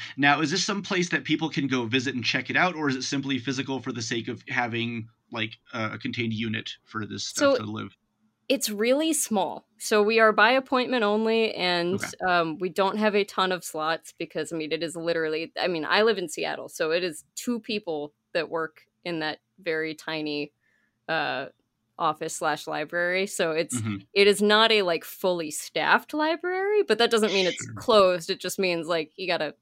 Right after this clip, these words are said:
Speaker 2: like, email me or something and we'll <laughs> figure something out. Just
Speaker 1: Right.
Speaker 2: we don't,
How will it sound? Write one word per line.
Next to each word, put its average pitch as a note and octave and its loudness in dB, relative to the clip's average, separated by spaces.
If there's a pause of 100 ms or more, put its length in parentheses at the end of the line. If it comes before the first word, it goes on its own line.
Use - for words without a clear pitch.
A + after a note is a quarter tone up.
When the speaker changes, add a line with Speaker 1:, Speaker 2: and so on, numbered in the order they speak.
(160)
Speaker 2:
like, E3+ -6
email G3+ 4
me D#3+ -2
or D#3 -2
something E3 -4
and E3 -6
we'll F#3 6
<laughs> - -4
figure G#3+ 0 (140)
something B3+ 8
out. E3 4
Just A#2+ 2
Speaker 1:
Right. A2+ 0 (200)
Speaker 2:
we G#3 8
don't, G#3 8